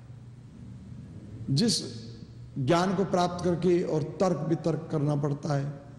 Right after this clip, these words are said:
दूसरे से कि मैं ज़्यादा ज्ञानी हूँ, ऐसे ज्ञान उस भक्त के अंदर नहीं होते कि मैं छह शास्त्रों का ज्ञाता हूँ, मैं आचार्य किया है,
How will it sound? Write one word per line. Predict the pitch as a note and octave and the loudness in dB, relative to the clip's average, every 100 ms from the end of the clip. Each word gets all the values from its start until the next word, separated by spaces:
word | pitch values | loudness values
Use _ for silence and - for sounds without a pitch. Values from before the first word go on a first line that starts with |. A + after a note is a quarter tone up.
| - - - - | -18 -18 -8 0
दूसरे | D#3+ E3+ E3+ D#3 | 2 2 2 2
से | D#3+ | 0
कि | - - - D3+ | -6 -6 0 4
मैं | D#3+ D3+ | 4 4
ज़्यादा | D3+ D3 D3+ | 4 4 2
ज्ञानी | C#3+ C#3+ D3 | 2 2 2
हूँ, | C#3 - - - - - - - - - - - | 0 -2 -8 -14 -16 -18 -18 -18 -18 -18 -8 0
ऐसे | A#3 G#3+ G#3+ | 2 4 2
ज्ञान | D3 E3 F3 F#3+ - - - - - | 4 4 4 2 -2 -8 -14 -10 -4
उस | F#3 D3 | 0 2
भक्त | D#3 - - | 0 -2 -2
के | |
अंदर | E3+ D3+ D3 | 0 2 2
नहीं | C#3 C#3+ | 4 2
होते | D3 - C#3 - - - - - - - - - - - - - - | 0 -4 -4 -6 -14 -16 -16 -16 -16 -18 -16 -14 -14 -14 -16 -12 0
कि | E3 | 2
मैं | E3+ D#3+ | 4 2
छह | D#3+ E3 D#3+ | 2 2 2
शास्त्रों | D#3+ D3+ D3+ D3+ D3 | 2 2 0 0 2
का | D3 | 2
ज्ञाता | C#3 C#3 C#3+ | 2 0 0
हूँ, | C#3 C#3+ D3+ - - - - - - - - - - - - - - - - | -2 -2 -6 -14 -18 -18 -18 -18 -18 -20 -18 -18 -16 -16 -16 -14 -14 -10 0
मैं | C#3 | 2
आचार्य | D#3 D3+ D3+ D#3 D3+ D3+ D3+ | 4 4 2 2 4 4 2
किया | D3+ C#3 | 2 2
है, | C3+ C3+ - | 2 0 -4